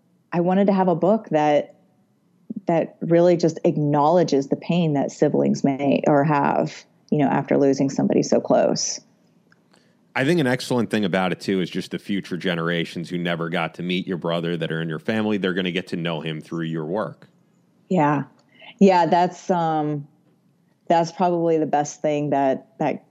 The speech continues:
Speaker 1: will come out of this. Um, you know, I, I didn't write a book to, to get rich. Um, I've, I've actually given away a lot more books than I've sold.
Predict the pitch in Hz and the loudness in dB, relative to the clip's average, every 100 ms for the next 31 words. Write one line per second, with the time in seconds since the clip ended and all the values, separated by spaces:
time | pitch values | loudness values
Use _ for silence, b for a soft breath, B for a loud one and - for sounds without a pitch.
0 | _ - _ - 156 147 165 147 135 135 | _ -20 _ -2 0 2 0 0 0 0
1 | 127 131 135 - - - - 147 139 139 | 2 2 0 -4 -14 -12 -4 0 2 4
2 | 135 135 135 160 156 147 151 - 170 170 | 4 2 0 2 4 4 2 2 2 2
3 | 127 143 151 151 147 147 151 - 151 143 | 2 2 2 2 2 0 0 -2 0 2
4 | 131 - 151 143 139 135 143 143 - - | 0 0 0 2 2 2 2 2 -2 -10
5 | - B B B B - 151 143 139 135 | -12 B B B B -4 -2 2 2 2
6 | 139 135 _ _ _ - 147 147 135 - | 0 -2 _ _ _ 0 2 2 0 -10
7 | - 151 147 147 - 151 143 143 135 - | -2 2 2 0 2 4 4 2 -2 -2
8 | 151 147 143 135 139 139 131 143 127 131 | 0 2 0 2 2 2 2 0 0 -2
9 | 131 127 - - 143 139 131 139 131 135 | 0 -2 -2 -2 0 0 0 2 4 2
10 | 131 | 0